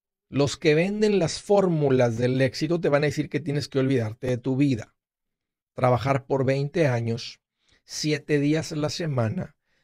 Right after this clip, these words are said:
dormir tres horas al día, y te lo dice muy claro porque dormir es para los flojos, para los holgazanes.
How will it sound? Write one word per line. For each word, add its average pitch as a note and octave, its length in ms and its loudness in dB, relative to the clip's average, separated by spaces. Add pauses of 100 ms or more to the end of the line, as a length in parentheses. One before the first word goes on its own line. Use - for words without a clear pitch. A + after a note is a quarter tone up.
dormir D3 580 4
tres G3 260 0
horas G3 260 2
al D3 180 2
día, E3+ 340 2
y C#3+ 60 -2
te D3 120 0
lo C3+ 100 4
dice D3+ 180 2
muy E3 120 0
claro D#3+ 200 2
porque D3 260 0
dormir C#3 400 4
es D#3+ 140 0
para C#3 180 2
los C3 160 0
flojos, - 640 -2
para C#3 140 2
los C3+ 160 -2
holgazanes. B2+ 760 -2